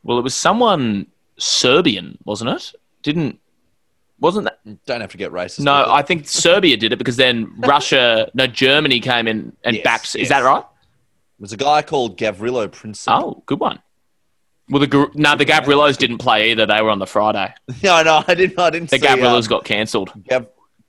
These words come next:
Speaker 2: Gavrilo Prince didn't play his cover of Purple
Speaker 1: No,
Speaker 2: Rain.
Speaker 1: no, he, he didn't by, by virtue of,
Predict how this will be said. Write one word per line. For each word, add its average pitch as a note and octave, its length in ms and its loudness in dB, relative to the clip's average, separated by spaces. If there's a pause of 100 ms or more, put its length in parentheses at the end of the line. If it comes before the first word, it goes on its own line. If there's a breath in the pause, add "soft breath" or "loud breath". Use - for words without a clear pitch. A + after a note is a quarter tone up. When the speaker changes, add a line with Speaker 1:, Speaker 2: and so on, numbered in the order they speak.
(440)
Speaker 2:
Gavrilo C#3 460 0
Prince - 440 -8
didn't A2 240 -12
play G#2 440 -2
his G2 180 -16
cover G2+ 260 -8
of F2+ 100 -14
Purple A2 280 -8
Speaker 1:
No, B2 400 2
Speaker 2:
Rain. G2+ 120 -4
Speaker 1:
no, G#2 420 0
he, G2 340 -6
he G2+ 220 -6
didn't G2 420 -8
by, F#2 280 -6
by G2 220 -4
virtue F#2+ 440 -4
of, G2+ 140 -12